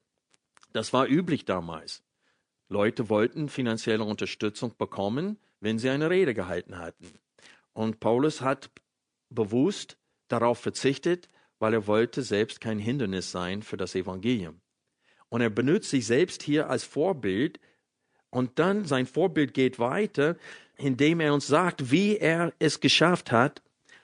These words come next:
das zu tun, was er hier in Vers neunzehn sagt. Und ich möchte euch bitten, an dieser Stelle Kapitel erster Korinther neun, Vers neunzehn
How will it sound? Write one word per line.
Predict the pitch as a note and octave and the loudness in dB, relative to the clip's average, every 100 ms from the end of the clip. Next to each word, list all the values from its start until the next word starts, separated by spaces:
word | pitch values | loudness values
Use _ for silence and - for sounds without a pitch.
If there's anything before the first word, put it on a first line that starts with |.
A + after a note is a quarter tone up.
| _ - | _ 8
das | D3 - | 8 8
zu | - | 6
tun, | - E3+ D#3 D3 | 6 8 8 10
was | C#3 - | 8 10
er | C#3+ | 8
hier | C3 C#3 D3+ | 10 10 8
in | C#3 | 6
Vers | - B2+ C3 | 6 6 8
neunzehn | B2+ D#3+ G3+ - G#2 F#2+ | 8 10 8 6 4 2
sagt. | F2 F2 D#2+ - - - | 2 0 -2 -10 -20 -4
Und | B2 | 4
ich | C3 | 6
möchte | D#3+ A3 - | 10 8 10
euch | E3 B2 | 8 10
bitten, | D3 F#3+ | 8 8
an | D#3 C#3+ | 8 6
dieser | D3 C#3 | 6 4
Stelle | - D#3 D#3+ C#3+ | 6 8 10 10
Kapitel | C#3+ A#2+ D3 C#3+ | 8 6 6 8
erster | C#3 E3+ E3+ | 8 6 6
Korinther | - D3 C#3 | 6 6 6
neun, | A#2+ B2 C#3 E3+ F3+ | 6 8 8 8 6
Vers | - C3+ - | 8 8 8
neunzehn | A#2 A#2+ D3+ G3+ - - A2+ D3+ | 6 8 10 8 6 6 8 6